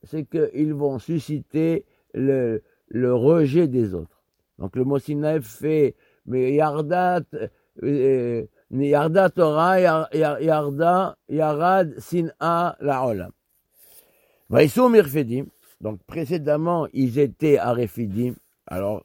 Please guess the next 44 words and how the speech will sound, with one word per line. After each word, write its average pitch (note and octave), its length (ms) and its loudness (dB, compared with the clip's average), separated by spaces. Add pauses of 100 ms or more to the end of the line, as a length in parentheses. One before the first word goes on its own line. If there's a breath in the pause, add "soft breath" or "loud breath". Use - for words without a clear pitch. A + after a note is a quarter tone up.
(120)
qu'est-ce, C3+ 200 -2
qu'est-ce C#3+ 260 -4
que, C#3+ 260 2
que D3+ 220 -2
s'est-il D3+ 380 2
passé C3+ 420 0
à C#3 100 0
Refidim ? B2 520 -4
Nous C3 220 -2
avons C3+ 300 2
vu C3+ 240 -2
précédemment, C3+ 800 -6
dans C3 140 -2
la B2+ 100 0
paracha C3 500 -4
précédente, B2+ 640 -2 (760 soft breath)
que C#3 540 8
c'est - 260 -2
là D#3 380 4
où D3+ 220 0
il, C#3+ 400 -2 (220)
où D3 180 -4
il, D3 100 -2
il C#3+ 360 -4
y C#3 100 0
a C3+ 40 2
eu C#3+ 120 2
l'épisode C3+ 540 0
de C3+ 100 6
l'eau, C#3+ 280 8
où C#3+ 40 2
il C3+ 40 0
n'y C3+ 60 -4
avait C3+ 200 -4
pas C3+ 220 -6
d'eau, C#3 400 4
donc B2 240 -6
ils C3+ 80 -10
se B2 140 -10
sont C3 260 -10
plaints. D3 380 -2 (1300)
Et G#2 80 -6
Moshe B2 300 0
a, C3 400 4